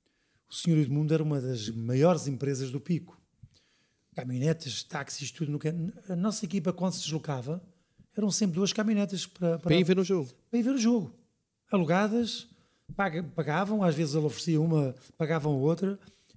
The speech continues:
Speaker 1: Eram sempre em caminhonetes freitadas por sair mundo.
Speaker 2: O que é que tu tens a dizer de comparar essa realidade com a realidade co-, que se vive hoje em dia, em que é preciso tirar a PlayStation dos miúdos e
Speaker 1: Pois.
Speaker 2: obrigá-los a ir correr?
Speaker 1: Epá,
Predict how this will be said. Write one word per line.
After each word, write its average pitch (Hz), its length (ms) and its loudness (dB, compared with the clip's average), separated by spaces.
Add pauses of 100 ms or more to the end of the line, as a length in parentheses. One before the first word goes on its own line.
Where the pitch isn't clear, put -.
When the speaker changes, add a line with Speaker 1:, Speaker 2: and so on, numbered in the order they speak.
Speaker 1:
Eram 226 180 2
sempre 214 300 2
em 214 40 0
caminhonetes 208 500 2
freitadas 214 500 0
por - 100 -12
sair 247 120 -2
mundo. 240 300 0
Speaker 2:
O 175 60 0
que - 120 0
é 226 40 4
que - 60 -14
tu 170 80 0
tens 151 160 0
a 139 80 4
dizer 135 220 2
de 120 180 -2
comparar 127 340 0
essa 120 220 0
realidade 113 300 -2
com - 80 -8
a - 20 -4
realidade 107 320 -4
co-, 101 180 -4
que - 120 -20
se - 40 -10
vive 107 160 -4
hoje 107 160 -2
em 104 40 -2
dia, 107 100 0
em 104 80 -2
que 104 100 -6
é 104 60 2
preciso 101 400 -6
tirar 101 340 -4
a 98 220 -2
PlayStation 104 540 -4
dos 98 200 -4
miúdos 101 460 -4
e 92 200 -8
Speaker 1:
Pois. 98 120 4
Speaker 2:
obrigá-los 98 340 -2
a 101 60 -2
ir 95 40 -6
correr? - 280 -10 (360)
Speaker 1:
Epá, 160 400 -4